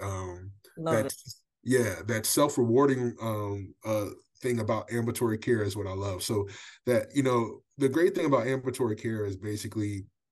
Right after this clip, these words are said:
Speaker 1: you break down these concepts, you get those aha moments, but it's a self-rewarding to the point where,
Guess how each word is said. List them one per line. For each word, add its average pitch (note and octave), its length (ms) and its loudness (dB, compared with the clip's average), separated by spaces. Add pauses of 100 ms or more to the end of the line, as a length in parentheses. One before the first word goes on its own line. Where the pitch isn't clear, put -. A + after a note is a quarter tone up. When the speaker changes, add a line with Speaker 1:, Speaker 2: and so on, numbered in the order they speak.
(640)
Speaker 1:
you A#2+ 140 2
break C3 200 4
down C3+ 200 4
these A#2+ 120 0
concepts, A2 480 0
you G#2 60 -8
get A#2+ 140 2
those A#2 120 0
aha G#2 340 -2
moments, G#2 360 -8
but G#2+ 280 -4 (520)
it's B2+ 220 2
a B2 80 2
self-rewarding B2 640 4
to A#2+ 100 -2
the G#2+ 80 0
point A#2 340 -2
where, A2 360 -2